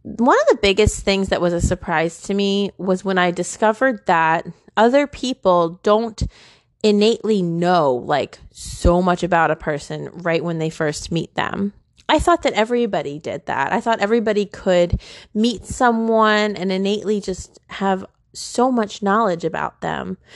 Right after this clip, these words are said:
Because to me, when I look at a person, I see them in many layers.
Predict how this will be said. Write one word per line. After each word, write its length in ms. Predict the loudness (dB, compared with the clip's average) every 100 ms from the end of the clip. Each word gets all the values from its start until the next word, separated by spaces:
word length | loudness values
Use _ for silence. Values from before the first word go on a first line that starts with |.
| -16 -4
Because 260 | 0 0 2
to 140 | 0
me, 220 | 0 0
when 120 | 2
I 80 | 2
look 220 | 2 0
at 60 | -2
a 60 | -4
person, 420 | -2 -4 -4 -4
I 120 | -2
see 320 | -2 -4 -6 -2
them 200 | 0 0
in 140 | 0
many 280 | 0 0 0
layers. 640 | 0 2 0 -2 -8